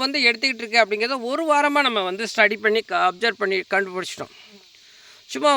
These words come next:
ஒரு இது க-, ஒரு வாரமா இது தொடர்ந்து வந்து வருது. இந்த மாதிரி வந்து ஒருத்தர் உட்காந்து எடுக்குது, ரொம்ப நேரம் எடுத்துக்கிட்டு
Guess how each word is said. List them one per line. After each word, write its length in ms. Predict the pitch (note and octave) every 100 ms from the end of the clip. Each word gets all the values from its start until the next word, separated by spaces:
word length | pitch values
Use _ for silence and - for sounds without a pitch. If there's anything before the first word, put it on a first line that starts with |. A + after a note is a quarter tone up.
| B3+
ஒரு 180 | A#3
இது 200 | A3+ A3 A3 G#3 G3 -
க-, 720 | G#3 G#3 G3 G3 F#3+ F#3+ F#3+ G#3+
ஒரு 100 | A#3+
வாரமா 260 | C4 C#4 C#4
இது 160 | A3 A3+
தொடர்ந்து 240 | A#3+ B3
வந்து 200 | A#3 G#3+
வருது. 240 | G#3+ A3
இந்த 200 | C4+ C4
மாதிரி 220 | A3 A3 G#3+
வந்து 300 | G#3+ G#3 G#3
ஒருத்தர் 280 | G3+ G3+ F3+
உட்காந்து 340 | - G#3 G3
எடுக்குது, 380 | G3 F#3+ G#3+ D#4 C#4
ரொம்ப 140 | G#3+
நேரம் 200 | G#3+ G#3
எடுத்துக்கிட்டு 360 | G3 G#3+ A3